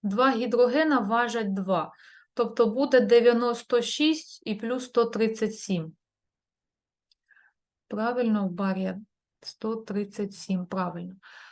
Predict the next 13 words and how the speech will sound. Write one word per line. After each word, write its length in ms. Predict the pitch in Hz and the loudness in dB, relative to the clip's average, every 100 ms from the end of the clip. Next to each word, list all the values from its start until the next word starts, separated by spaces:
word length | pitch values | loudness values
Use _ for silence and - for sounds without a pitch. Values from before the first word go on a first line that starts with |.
| _ - | _ -2
Так, 280 | 208 185 - _ | -2 -2 -8 _
і 480 | - 285 339 349 - | 0 4 6 4 0
тепер 380 | 269 269 277 247 | -2 4 6 6
оці 260 | 220 220 214 | 4 2 0
двісті 420 | 208 294 294 247 | 4 2 2 0
тридцять 460 | 247 247 247 226 | 0 -2 -2 -4
три 180 | - 247 | 2 4
грама 420 | 202 208 220 208 | 4 2 2 2
на 200 | 208 220 | 0 -2
моль 240 | 262 359 320 | -2 -2 -2
ми 200 | 262 269 | 0 -2
підставляємо, 920 | 240 - 214 202 220 226 202 202 196 - _ _ _ _ _ _ _ _ _ _ _ _ | -2 -4 -2 0 0 2 0 0 -4 -10 _ _ _ _ _ _ _ _ _ _ _ _
м, 280 | 202 196 - | -4 -4 -6